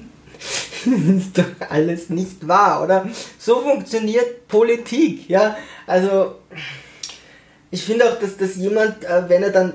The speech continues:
die, das Mandat hat, dass das auf die Person bezogen ist und nicht von der Partei jederzeit geändert werden darf.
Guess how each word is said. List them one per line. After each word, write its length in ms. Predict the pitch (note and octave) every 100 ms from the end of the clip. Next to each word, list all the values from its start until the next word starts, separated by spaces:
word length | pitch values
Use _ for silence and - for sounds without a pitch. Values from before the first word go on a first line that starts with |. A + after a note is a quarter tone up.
| -
die, 160 | F3
das 180 | - E3
Mandat 560 | F3 D#3 D3 - C4+ -
hat, 220 | E3 -
dass 100 | D#3+
das 160 | E3+ -
auf 140 | E3
die 80 | E3
Person 720 | E3+ D#3+ - - A#3+ F#4 -
bezogen 400 | F3+ - E3+ D#3+
ist 120 | D3+
und 120 | D#3
nicht 260 | F3+ G#3 -
von 240 | - F#3
der 140 | G#3 F#3+ -
Partei 340 | F3 - - F3
jederzeit 580 | F#3 F#3+ F#3+ - D#3+ -
geändert 540 | - A3+ F4 A3 -
werden 380 | D3 C3+ C3+ C3+
darf. 260 | C3+ C3+